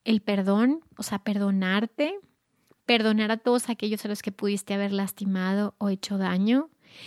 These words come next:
Si no sabes quién es, obviamente, lo puedes hacer imaginando, visualizando, trabajando el Ho'oponopono y reconociendo que con esta conciencia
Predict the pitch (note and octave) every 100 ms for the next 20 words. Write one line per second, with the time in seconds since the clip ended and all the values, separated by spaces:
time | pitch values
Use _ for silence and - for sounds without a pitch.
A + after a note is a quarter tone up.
0 | - - - A#3+ A#3+ A#3+ C4 B3+ - G#3
1 | G3 G3+ - G3+ F#3+ F#3 F#3 F#3+ A3+ B3+
2 | G#3 G3 G3+ G3+ G3+ G#3 G#3 - G#3 G3+
3 | F#3 - G3 G3 G3 A3 A#3 D4 F#4 -
4 | - G#3 - G#3 G3+ F#3+ - A3 A#3 A#3+
5 | A#3+ A#3 G#3+ G3 G3 A3 A3 A3 A3+ G#3+
6 | G#3 G#3 G#3+ G#3 A3+ A#3 A#3+ A#3+ - -
7 | - - - - _ _ B3+ B3+ B3 B3
8 | - _ B3 A#3 A#3 A#3 - C4 C4 B3+
9 | B3+ B3 A#3 A3 A3 A#3 A3+ C#4+ - A#3+
10 | G#3+ A3 G#3+ G#3 - F#3+ F#3+